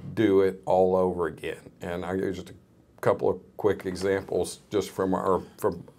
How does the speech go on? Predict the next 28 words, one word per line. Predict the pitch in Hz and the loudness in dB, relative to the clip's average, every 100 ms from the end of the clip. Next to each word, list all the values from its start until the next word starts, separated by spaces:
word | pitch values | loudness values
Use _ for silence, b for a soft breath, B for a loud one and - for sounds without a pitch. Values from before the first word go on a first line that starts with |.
| _ | _
the | 107 104 | -4 0
interviews | 107 107 101 98 95 | 2 2 0 -6 -6
that | 92 | -4
we | 98 104 | -2 -2
have | 101 - | -4 -8
done. | - - - B B B B B | -14 -12 -14 B B B B B
I | - | -2
did | 113 | 0
an | 117 | 2
interview | 113 117 | 2 2
with | 107 | 0
a | 98 | 4
guy | 104 | 4
named | 107 98 90 | 2 -2 0
Barry | 98 104 101 | 2 4 6
Wedney, | 117 131 - - 95 | 8 6 2 -12 -12
and | 85 | -8
he | 92 104 | -4 -4
was | 95 | -4
a | 92 - - | -8 -12 -14
controller | - 87 - 95 101 95 | -10 -6 4 4 6 2
for | - | 0
a | 90 | -6
small | - 87 98 95 - - | -4 -4 -2 -4 -10 -4
firm, | 95 92 92 95 95 | -2 0 -2 -4 -6
and | 95 90 87 | -8 -8 -8
he, | 92 - _ - | -12 -16 _ -14
uh, | 95 90 95 | -10 -6 -6